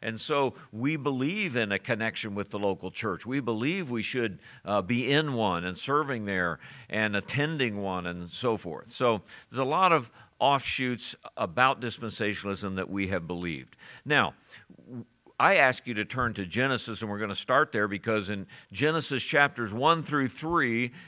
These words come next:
is where basically we see this first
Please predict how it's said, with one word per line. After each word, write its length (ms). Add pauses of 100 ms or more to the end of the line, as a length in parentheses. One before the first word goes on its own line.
is 180
where 160
basically 600
we 240
see 560 (200)
this 380 (260)
first 520